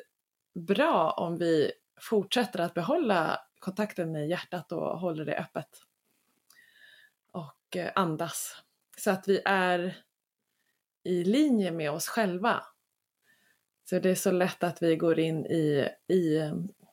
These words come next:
ja, yttre stress och andras, andras önskningar, andras viljor och omvärldens,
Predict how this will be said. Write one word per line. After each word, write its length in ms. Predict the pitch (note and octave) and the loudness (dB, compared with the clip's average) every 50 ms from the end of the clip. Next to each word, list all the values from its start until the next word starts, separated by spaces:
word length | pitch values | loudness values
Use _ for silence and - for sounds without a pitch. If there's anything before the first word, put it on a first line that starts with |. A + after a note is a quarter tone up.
| _ _ _ - - | _ _ _ -6 -2
ja, 200 | G#3 F#3 - - - | -2 -2 -2 -2 -6
yttre 340 | - F#3+ G3 - - F3+ F3 | -8 -8 -6 -2 -2 -2 -2
stress 500 | - - F3 D#3+ D#3 - - - - E3 | -2 -2 0 -2 0 -2 -6 -6 -2 -2
och 280 | D#3+ D#3 D3 D3 D#3 D3+ - _ _ _ - - - - - - - - - _ _ | 0 0 0 -2 -4 -8 -10 _ _ _ -20 -20 -20 -20 -20 -20 -20 -20 -20 _ _
andras, 800 | - F3+ F3 E3+ E3 E3 E3 E3 E3 - - - - - - - - - _ _ _ _ _ | -2 0 2 2 2 2 2 2 2 0 -2 -2 -4 -8 -10 -14 -18 -20 _ _ _ _ _
andras 520 | - A3+ G#3+ G3 E3+ D#3+ E3 - - - - | 2 4 4 4 4 4 2 2 0 0 2
önskningar, 760 | - B3 G#3+ G3 F#3 - - - F3+ D#3+ D#3+ D#3 D#3 D#3 D3+ - | 2 4 4 2 2 0 -4 -4 -2 -2 0 0 2 2 0 2
andras 540 | - G3 F#3+ F#3 F#3 F3+ G3+ A3 A3 - - | 2 2 2 2 2 2 2 0 0 0 -2
viljor 760 | G3 F#3 G3 A3 G3+ E3+ E3+ E3 E3 E3 D#3+ D#3 D#3 D#3 D#3 E3 | -2 0 2 2 2 2 0 0 0 2 2 2 2 0 0 0
och 280 | D#3+ D#3+ D#3 D#3+ D#3 - - _ _ _ | 0 0 0 -4 -6 -10 -16 _ _ _
omvärldens, 960 | - G3 G3 F#3+ E3+ F#3 F#3+ F#3+ G3 F#3+ G#3 G3+ G3+ G3+ - - - - - | -2 0 2 2 2 2 2 0 0 0 0 0 0 -2 -4 -6 -8 -10 -12